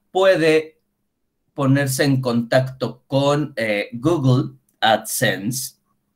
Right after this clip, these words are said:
y decir, "¿Sabes qué, Google? Yo ya tengo cierta cantidad de vistas en mi blog, entonces voy a mostrar anuncios".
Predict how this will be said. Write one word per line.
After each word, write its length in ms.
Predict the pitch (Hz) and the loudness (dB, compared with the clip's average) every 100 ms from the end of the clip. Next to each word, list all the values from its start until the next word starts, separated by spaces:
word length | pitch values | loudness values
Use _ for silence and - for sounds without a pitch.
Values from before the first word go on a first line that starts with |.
| _ _ _ _ _ _ _ _ _ _ - - | _ _ _ _ _ _ _ _ _ _ -20 -10
y 480 | 165 185 185 185 - | -4 -2 -2 -4 -4
decir, 600 | 131 127 - 147 131 - - | 2 2 4 2 2 -2 -8
"¿Sabes 500 | - 147 156 - - | 0 0 0 -4 -4
qué, 180 | 151 139 | -2 -2
Google? 400 | 139 151 170 - | -2 -2 -2 -4
Yo 220 | 127 160 | -4 0
ya 260 | 156 180 - | 2 0 2
tengo 720 | 151 143 151 156 156 - _ | 0 0 0 0 0 -4 _
cierta 440 | - 156 131 143 143 | -4 0 2 0 0
cantidad 440 | 117 - 120 113 | -2 -2 -2 -2
de 120 | 113 | -2
vistas 720 | 107 135 131 135 - - - _ _ _ - | 0 0 0 -2 -2 -10 -20 _ _ _ -4
en 200 | 120 120 | 0 0
mi 100 | 113 | 0
blog, 440 | 113 113 135 - _ _ _ _ _ _ _ _ _ _ _ - | 0 2 0 -4 _ _ _ _ _ _ _ _ _ _ _ -2
entonces 1000 | 208 247 226 196 139 147 143 - - _ _ - | 4 4 6 2 2 0 -2 -4 -12 _ _ -8
voy 360 | 135 175 170 | 2 4 4
a 80 | 180 | 4
mostrar 640 | 170 147 131 - 156 147 147 | 2 0 -2 -4 -2 2 2
anuncios". 880 | 151 180 196 - 110 - - - | 0 -4 -8 -8 -10 -12 -14 -18